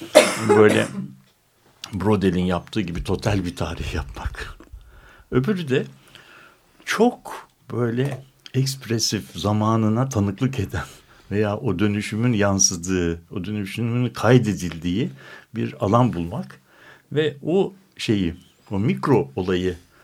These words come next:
anlatırken bütün bir büyük sistemin evrimine de ışık tutmak. Yani küçük şey. Mesela bu Gertz'in thick description dediği, yani derin, e, betimleme dediği, orada bir horoz dövüşü sahnesindeki,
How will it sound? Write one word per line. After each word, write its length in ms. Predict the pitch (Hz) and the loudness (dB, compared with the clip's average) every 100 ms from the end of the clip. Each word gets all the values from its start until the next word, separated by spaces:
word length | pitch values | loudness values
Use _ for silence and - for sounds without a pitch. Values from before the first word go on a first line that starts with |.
| _ - | _ 0
anlatırken 680 | 160 143 - - 135 170 - | 2 2 -2 -6 -6 -6 -6
bütün 420 | 135 202 165 131 | -8 -4 -6 -4
bir 240 | 110 98 85 | -6 -4 0
büyük 300 | 127 143 135 | 2 2 -4
sistemin 600 | - 104 - 98 120 131 | -6 -6 -2 -2 0 0
evrimine 600 | 117 101 101 95 92 85 | 0 0 2 0 0 0
de 200 | 156 185 - - - | -2 -2 -10 -12 -4
ışık 260 | - - - | -2 -4 -8
tutmak. 420 | - - 82 - | -18 -18 -14 -10
Yani 180 | 87 87 | -8 -8
küçük 460 | - - 143 135 - | -8 -4 -4 -6 -14
şey. 200 | - - - - - 107 | -14 -16 -16 -20 -12 -6
Mesela 540 | 92 - 107 104 87 | -4 -4 -4 -6 -2
bu 240 | 101 101 98 | -2 -2 0
Gertz'in 640 | 107 110 98 - 127 135 135 - - | 2 2 2 -4 -2 0 -2 -6 -8
thick 320 | 160 135 - _ 98 | -6 -6 -14 _ -2
description 600 | 87 - 87 - 85 82 - | -2 -2 -8 -8 -8 -8 -10
dediği, 400 | 90 80 85 123 - - - | -10 -8 -8 -8 -10 -18 -14
yani 220 | 80 82 | -12 -2
derin, 400 | 95 104 123 - - - _ 95 | 2 6 4 2 -6 -20 _ -10
e, 160 | 82 | -4
betimleme 560 | 90 - 87 85 82 76 | -4 -4 -6 -6 -6 -8
dediği, 380 | - - 143 - - - - - - | -10 -8 -10 -10 -18 -20 -20 -20 -6
orada 340 | - 90 104 101 | -2 -2 -2 -6
bir 80 | 110 | -2
horoz 400 | 107 107 95 95 | 2 2 2 0
dövüşü 320 | 92 87 - | 0 -2 -6
sahnesindeki, 1040 | - 80 73 82 - 80 85 - 107 101 | -6 -6 -4 -4 -4 -4 -6 -6 -4 -4